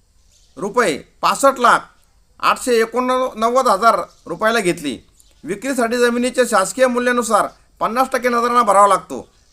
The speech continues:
त्यानुसार एकशे शेहेचाळीस कोटी रुपये भरणा भरलाच नाही. तो न करता सातबारा आहे, आहेत म्हणत व्यवहार पूर्ण केला आणि दोन टक्के जी स्टॅम्प ड्युटी भरायची होती, या दोन, दोनशे चौऱ्याण्णव कोटी, पासष्ट लाख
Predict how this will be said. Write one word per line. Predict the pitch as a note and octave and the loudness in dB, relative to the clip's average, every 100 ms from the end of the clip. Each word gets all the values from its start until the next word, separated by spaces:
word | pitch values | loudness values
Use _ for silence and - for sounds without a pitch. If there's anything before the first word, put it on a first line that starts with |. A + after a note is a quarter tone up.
| F#3+ | -4
त्यानुसार | A3+ B3 C4+ B3 | -2 0 0 0
एकशे | A#3+ C4 | 0 -4
शेहेचाळीस | A#3 G#3+ A#3 C4 - | -2 -2 2 2 0
कोटी | A#3+ B3+ | -4 -4
रुपये | A#3+ A#3+ F#3 C3 _ _ | 0 0 -2 -6 _ _
भरणा | C#3+ F#3+ A3+ | -2 0 2
भरलाच | F#3 F#3+ B3 A3+ | 2 2 2 0
नाही. | F3+ C3 - _ _ _ | -2 -4 -10 _ _ _
तो | G#3+ A#3 | -4 0
न | C4 | 2
करता | C4 A3+ A3+ B3 | 2 0 2 0
सातबारा | A#3 G3+ G3+ A3+ A#3+ | 2 -2 2 2 4
आहे, | A3+ G3 F#3 C#3+ - _ _ _ _ _ _ _ _ _ _ _ - | 4 2 0 -2 -8 _ _ _ _ _ _ _ _ _ _ _ -8
आहेत | D#3+ F#3+ D#3 - _ - | -2 -2 -4 -10 _ -8
म्हणत | D3 A#3 B3+ | -4 -2 -2
व्यवहार | A#3 A#3 B3 | 0 2 0
पूर्ण | A3+ A#3 | -2 -2
केला | A3 G3+ D3+ A2+ _ _ | -2 0 0 -2 _ _
आणि | - G#3 | -6 -4
दोन | G3 F3 B3+ | -4 0 0
टक्के | C4 B3 B3+ A#3+ | 0 -4 -2 -2
जी | B3 | -2
स्टॅम्प | A#3+ A#3+ B3 A#3 | -2 0 0 0
ड्युटी | A#3+ B3 | -4 0
भरायची | G#3 G#3+ A3+ | 2 2 0
होती, | G#3 G3 F3+ C3+ _ _ - - - | -4 -4 -8 -8 _ _ -20 -20 -10
या | F#3 A3+ | -4 -4
दोन, | F3 A#3+ B3 - | -2 -2 -2 -4
दोनशे | G#3 A#3+ C4 | -4 -2 0
चौऱ्याण्णव | B3 A3 A#3+ C4 C4 | 2 2 2 2 0
कोटी, | B3 A3+ A3+ | -2 -4 -4
पासष्ट | G#3+ G#3 A#3+ B3+ | 0 0 0 0
लाख | A#3 A#3 | 2 2